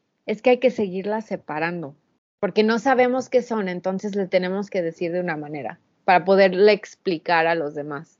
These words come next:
Tú, tú vas a una librería y, y vas a comprar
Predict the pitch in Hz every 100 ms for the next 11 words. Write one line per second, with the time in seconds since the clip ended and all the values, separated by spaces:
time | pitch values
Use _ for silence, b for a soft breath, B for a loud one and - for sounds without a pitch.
0 | _ 262 302 320 294 254 247 254 233 226
1 | 196 175 170 208 220 320 - _ _ _
2 | 220 214 - 202 196 208 233 233 220 208
3 | 208